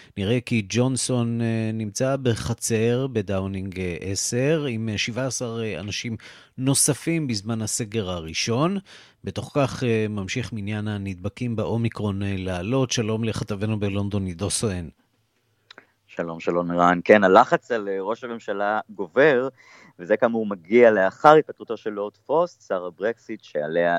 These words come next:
Speaker 2: דיווחתם כבר אתמול. אחד מנאמניו של ג'ונסון, מה שלבטח אינו מוסיף למעמדו בקרב חברי מפלגתו, מפלגת השמרנים.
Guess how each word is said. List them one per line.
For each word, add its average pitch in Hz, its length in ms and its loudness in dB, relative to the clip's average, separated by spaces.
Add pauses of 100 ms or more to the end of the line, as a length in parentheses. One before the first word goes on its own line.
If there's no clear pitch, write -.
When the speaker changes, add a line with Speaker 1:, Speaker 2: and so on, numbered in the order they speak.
Speaker 2:
דיווחתם 82 460 -4
כבר 73 200 -12
אתמול. 147 380 6 (360)
אחד 101 240 2
מנאמניו 92 520 -2
של 127 160 -8
ג'ונסון, 104 400 -2
מה 90 120 -6
שלבטח 92 580 0
אינו 98 360 -2
מוסיף 110 500 -6 (280)
למעמדו 98 840 2
בקרב 95 500 0 (120)
חברי 95 580 0 (140)
מפלגתו, 87 440 0
מפלגת 92 300 -6
השמרנים. 92 540 0